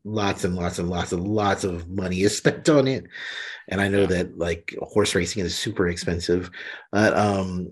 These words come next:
Speaker 1: the only names that I know are Seattle Slew, um, Seabiscuit, and, uh, the one that won, recently won the Triple Crown or almost won the Triple Crown.
Speaker 2: Oh, uh, that was, oh.
Speaker 1: Affirmed or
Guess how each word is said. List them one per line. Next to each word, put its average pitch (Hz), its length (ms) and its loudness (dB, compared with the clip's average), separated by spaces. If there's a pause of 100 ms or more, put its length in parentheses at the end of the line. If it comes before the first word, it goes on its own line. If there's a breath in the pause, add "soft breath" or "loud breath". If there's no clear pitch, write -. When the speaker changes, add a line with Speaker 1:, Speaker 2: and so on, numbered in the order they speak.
Speaker 1:
the 104 160 4
only 131 280 8
names 139 280 4
that 107 120 6
I 87 100 4
know 87 320 0
are 85 500 -2
Seattle 110 460 0
Slew, 98 640 0
um, 85 540 -6 (340)
Seabiscuit, - 640 0 (500 loud breath)
and, 92 320 4
uh, 92 100 6
the 120 140 6
one 147 180 8
that 87 320 4
won, 107 320 2
recently 135 300 2
won 131 200 4
the 185 100 2
Triple 208 320 -2
Crown 202 380 0
or 101 120 0
almost 139 240 -4
won 165 80 -2
the 165 80 -6
Triple 165 240 -4
Crown. 170 200 -4
Speaker 2:
Oh, 127 440 4
uh, 101 520 -2
that 107 240 -2
was, 98 540 -4
oh. 87 480 -4 (540)
Speaker 1:
Affirmed 190 680 2
or 90 680 2